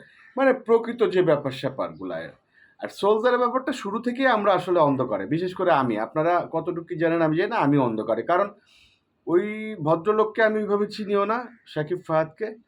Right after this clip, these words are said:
উনি আমার ফ্রেন্ড লিস্টে আছেন, কিন্তু ওনার ও-, উনি ওইভাবে অ্যাক্টিভ না, বা ওনাকে আমি হাই হ্যালো করি নাই, যেটা আমার পুরনো অভ্যাস। হাই হ্যালো বা এটা সেটা না করা, এটা আমি করি না, না করার চেষ্টা করি আর কি, পরিচিত না হলে।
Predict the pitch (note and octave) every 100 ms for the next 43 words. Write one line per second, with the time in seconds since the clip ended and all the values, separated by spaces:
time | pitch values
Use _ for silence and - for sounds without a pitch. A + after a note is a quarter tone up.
0 | _ _ _ C#3 D#3 D#3+ E3+ D#3+ D3+ E3+
1 | F#3 - F#3+ D#3+ E3+ F3 F3 E3 E3 D#3
2 | D#3 D#3 C#3 C#3+ - E2+ - _ C#3 E3
3 | - - D3 E3+ E3+ C#3+ - F#3 D#3+ D3
4 | D#3+ - _ _ C#3 D3 D#3 E3 E3 A#2
5 | A#2 D3 E3 F3+ E3+ D3+ D3 F3+ D3+ C#3+
6 | C3+ C3 C3 D#3+ D#3 C3 G#2 C#3 - _
7 | _ _ _ - A2+ B2+ C3+ C3+ C3 C3+
8 | _ G#2+ A2+ G#2 - C3+ C3+ C3+ C3+ C3
9 | C#3 C3 A2+ A#2+ - - C3 A#2+ A#2 C#3
10 | D#3+ C3 A#2+ A#2+ _ _ _ - C3 E3
11 | F#3 F3+ F#3 F3+ E3+ C3+ G#2+ - - F#3
12 | F#3 E3+ D3 A#2+ G2 D#2